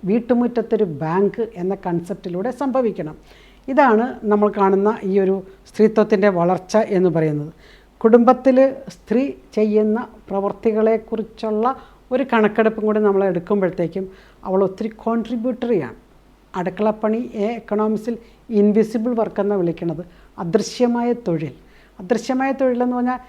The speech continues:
ചെയ്തതൊന്നും കാണപ്പെടാത്തതും ചെയ്യാനുള്ളതെല്ലാം കാണപ്പെടുന്നതുമായ തൊഴിലാണത്. ഒരു വീട്ടിലൊരു സ്ത്രീയുടെ തൊഴിൽ,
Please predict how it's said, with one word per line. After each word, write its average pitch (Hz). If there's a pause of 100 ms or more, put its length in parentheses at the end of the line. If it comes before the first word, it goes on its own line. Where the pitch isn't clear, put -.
(320)
ചെയ്തതൊന്നും 262
കാണപ്പെടാത്തതും 208
ചെയ്യാനുള്ളതെല്ലാം 220
കാണപ്പെടുന്നതുമായ 208
തൊഴിലാണത്. 226 (560)
ഒരു 208
വീട്ടിലൊരു 226
സ്ത്രീയുടെ 226 (100)
തൊഴിൽ, 170